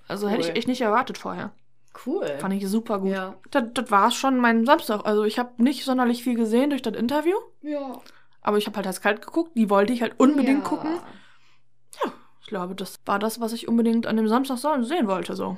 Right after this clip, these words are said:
Speaker 2: Und was war noch am Sonntag?
Speaker 1: Sonntag war auch wieder viel, ne?
Speaker 2: Ja.
Speaker 1: Sonntag war unter anderem, also mein, ich rede jetzt natürlich hier gerade nur von meinen Highlights, ne?
Speaker 2: Ja.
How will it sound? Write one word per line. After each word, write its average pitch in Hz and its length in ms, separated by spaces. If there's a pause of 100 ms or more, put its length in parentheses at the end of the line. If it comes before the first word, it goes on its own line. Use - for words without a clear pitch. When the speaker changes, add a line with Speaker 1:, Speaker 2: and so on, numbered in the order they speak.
(120)
Speaker 2:
Und 233 220
was 320 480
war 381 160
noch 349 140
am 311 120
Sonntag? 311 400 (920)
Speaker 1:
Sonntag 247 380
war - 120
auch - 80
wieder - 180
viel, 247 280
ne? - 220
Speaker 2:
Ja. - 200 (1080)
Speaker 1:
Sonntag 269 440 (140)
war 226 160
unter 285 260
anderem, 233 460
also 208 160
mein, 226 200
ich - 300
rede 233 160
jetzt - 80
natürlich 202 300
hier 196 80
gerade 185 200
nur 220 140
von 202 160
meinen 180 220
Highlights, 185 460
ne? 190 220
Speaker 2:
Ja. 190 380